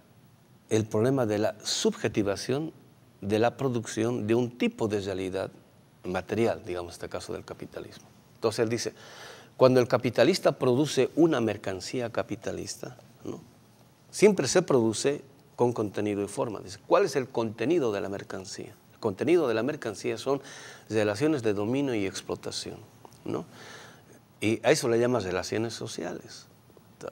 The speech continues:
Entonces, el contenido de relaciones sociales, el marxismo del siglo veinte lo ha olvidado, ¿no? En el, en el siguiente sentido, es decir, el contenido son relaciones sociales, ¿no? ¿De cuál es el contenido de las relaciones sociales? Son relaciones de dominio y explotación.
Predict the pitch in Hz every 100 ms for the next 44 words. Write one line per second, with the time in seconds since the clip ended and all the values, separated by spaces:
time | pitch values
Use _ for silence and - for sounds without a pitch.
0 | - - - 107 - - - 110 127 107
1 | 123 196 170 117 101 101 98 127 165 147
2 | 143 147 104 107 123 - - - 98 98
3 | 95 110 117 101 92 110 95 92 95 -
4 | 95 95 92 107 147 101 - - - -
5 | - - - - - 110 101 - 101 95
6 | 104 110 - - 95 95 95 90 101 92
7 | - - - 117 185 175 143 143 135 120
8 | 98 87 - 104 101 101 95 139 120 107
9 | - - - - - - - - - -
10 | - - - - - - - - - _
11 | - - - _ _ - - - 127 113
12 | 117 117 101 101 98 98 123 110 113 160
13 | 160 - - 123 113 98 92 143 117 95
14 | 87 95 120 185 185 117 101 - 104 -
15 | 104 -